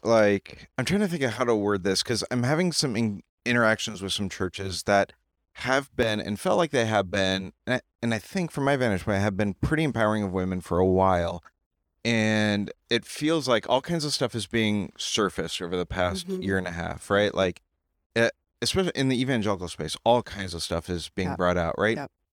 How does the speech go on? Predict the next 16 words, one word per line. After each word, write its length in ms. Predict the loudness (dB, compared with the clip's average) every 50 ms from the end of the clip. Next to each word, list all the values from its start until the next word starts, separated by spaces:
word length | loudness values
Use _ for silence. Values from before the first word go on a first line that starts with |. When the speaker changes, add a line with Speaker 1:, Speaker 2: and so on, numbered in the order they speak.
| _ _ -6
Speaker 1:
And 100 | -4 -2
so 140 | 0 0 0
some 360 | 0 0 0 0 0 0 0
of 160 | 0 -2 -4 -6
what 460 | -6 0 2 4 6 6 4 4 0 -6
it 180 | -16 -14 -10 -6
seems 480 | -4 -4 -4 -4 -2 -2 -2 -2 -2
like 140 | -2 -2 -2
that's 280 | -2 -4 -2 -4 -4 -2
doing 280 | 0 0 2 2 0
is 120 | 0 -2 -4 -4 0
also, 760 | 2 2 2 2 0 0 2 4 4 6 6 6 6 4 2 0 -2 -2
like, 200 | 0 2 2 0 _ _
people 340 | -8 -8 -6 -4 0 0 2 4
that 200 | 4 2 2 0
felt 420 | -4 0 2 4 4 4 0